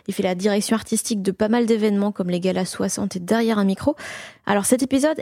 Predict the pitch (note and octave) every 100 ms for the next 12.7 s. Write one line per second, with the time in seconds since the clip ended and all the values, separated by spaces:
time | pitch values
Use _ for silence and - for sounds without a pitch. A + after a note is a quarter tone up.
0 | - A#3+ B3+ B3 E4+ F4 - C4+ - A3+
1 | A3+ G3+ - A3+ - G#3+ G#3+ A#3+ A#3 G3+
2 | G3+ - B3+ B3 G#3+ G#3+ - A3 A3+ -
3 | G3 G3 G3 G#3+ G#3+ G3+ G#3 G#3 G3+ G3
4 | G#3 G3+ - A3+ A3+ G#3 G3 F3+ - -
5 | F#3 - D#3 G3 G3 F#3 F#3+ F#3+ F#3 -
6 | G#3+ G#3+ A3 G#3+ G#3 F#3 F#3 F3+ F3+ F#3
7 | F#3+ - A3 G#3 G3+ - F#3 F#3+ G3 -
8 | F#3 F#3 F3+ F#3 F#3 A3 A3 G#3+ E4 -
9 | - - - G#3 G#3 G#3+ C4 - A3 -
10 | A#3+ C4 A#3 A3 A3 G3+ A3 A#3+ G3+ F#3+
11 | F3+ G3 - - - - F#3+ G#3 G3 G#3
12 | F#3+ F3 A#3+ - A3 -